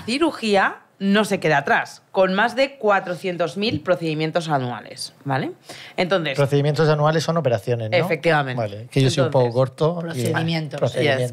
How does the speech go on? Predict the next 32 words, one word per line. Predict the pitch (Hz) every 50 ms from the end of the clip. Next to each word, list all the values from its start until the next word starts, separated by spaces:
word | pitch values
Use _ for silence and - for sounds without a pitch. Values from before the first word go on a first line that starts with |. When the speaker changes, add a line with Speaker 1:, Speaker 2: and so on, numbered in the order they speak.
| 117
Speaker 1:
pro-, | - 202 180 -
procedures. | - 208 185 - - 190 160 139 147 - - - 180 - - -
Speaker 2:
Vale. | 202 -
Speaker 3:
Procedures. | 120 160 208 190 170 165 156 151 151 143 - - - - - - - - - -
Speaker 1:
Eh, | - 190 190 185 180 175
entonces, | 170 170 190 180 175 160 147 127 - - _
yo | - 180 165 160 160 160 160 165 160 202 214 220 240 - -
he | 190
visto | 190 202 214 208 - 226 214
que | 214 175
tú | 160 - 170
en, | 170 175 170 175 175 175 - -
en, | 175 180 175 175 170 170 170 170 175 -
en | - 170 165
un | 170 170 170
momento | 170 170 170 170 160 170
dado | 175 175 180 185 185 202 - - - _ _ _ _ _ _ _ -
citaste: | - 156 156 139 - 147 131 - - - - - - _ _ _ - - - - - _ -
"Como | - 208 202 202 202
mujer, | 196 196 190 - 262 277 320 311 - _
cuanto | - 202 185 180 175 175 175
vas | 185 208 220 -
a | 233 220
un | 208 196
casting, | - 208 214 - - - 190 214 294 330 -
nunca | 190 185 190 185 190 185
tienes | 190 185 190 214 233 -
la | 180 160 151 147
edad | 143 147 147 151 -
correcta", | - - 151 143 147 127 - - - - - - _ _ _ _ _
¿no? | - - 160
Speaker 3:
Claro. | 143 131 127 131